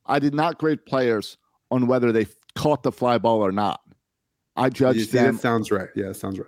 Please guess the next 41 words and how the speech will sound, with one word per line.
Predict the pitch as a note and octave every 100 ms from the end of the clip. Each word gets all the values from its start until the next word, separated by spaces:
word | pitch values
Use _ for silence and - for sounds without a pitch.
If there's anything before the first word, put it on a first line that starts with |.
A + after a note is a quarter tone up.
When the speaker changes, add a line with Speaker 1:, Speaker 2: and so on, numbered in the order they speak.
| -
Speaker 1:
I | C#3
judged | C#3 D3 C#3 B2 -
them | B2+ A#2 G#2 - _ _ - _ _ _ -
on, | B2+ A#2 A2 G2 _ _ _ _ _
<laughs> | - - - - - _ _ _ _ _ - -
I | C3
judged | C#3 C#3+ B2+ -
them | C#3 B2+ - - -
on | C3+
Speaker 2:
Did | A2
Speaker 1:
their |
Speaker 2:
they | A2
Speaker 1:
approach | - C3+
Speaker 2:
smile? | A#2 G2+
Speaker 1:
to | G2
the | E2
ball, | D2 - - _ _
on | C3 B2
their | A#2
Speaker 2:
Okay. | -
Speaker 1:
approach | D3 D3 -
to | A2+
the | F#2
ball. | C#2+ A#1+ - _
Did | D3
they | C#3+ C#3
chase | - C#3+ C#3+
it | D3
or | A2
did | A2
they | A2+
just | G#2 G2+
stand | - D3 D3 D3
there? | C#3+ C#3+ - - -
Did | D#3+ D3+
they, | D#3 B2+ G#2+ - _ _
did | D#3
they | D#3 D3
care? | - C#3 A2 C#2+ - _ -
I | -
tried, | - F#3 F3+